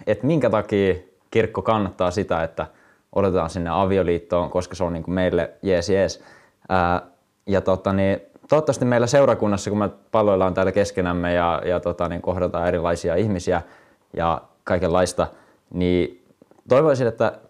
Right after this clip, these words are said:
myöskin ymmärrettäisiin tavallaan se, että kun me nyt eletään tämmöisessä postmodernissa yhteiskunnassa, jossa kaikkea kyseenalaistetaan, ja ihmiset on tottunut, siis ainakin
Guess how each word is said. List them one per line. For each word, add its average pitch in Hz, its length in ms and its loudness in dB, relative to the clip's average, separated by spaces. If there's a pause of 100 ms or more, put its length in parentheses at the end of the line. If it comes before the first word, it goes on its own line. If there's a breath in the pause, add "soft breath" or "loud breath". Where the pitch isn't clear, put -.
(120)
myöskin 117 300 0
ymmärrettäisiin 101 460 2
tavallaan 92 340 2
se, 90 140 2
että 87 180 -2
kun 90 260 -2
me 92 80 0
nyt 95 160 0
eletään 92 320 2
tämmöisessä 85 420 -4
postmodernissa 85 840 0
yhteiskunnassa, 82 800 -2
jossa 78 180 -4
kaikkea 85 420 0
kyseenalaistetaan, 82 920 -2 (460 soft breath)
ja 104 80 2
ihmiset 123 220 0
on 110 80 2
tottunut, 101 480 0
siis 95 240 -4
ainakin 90 500 -2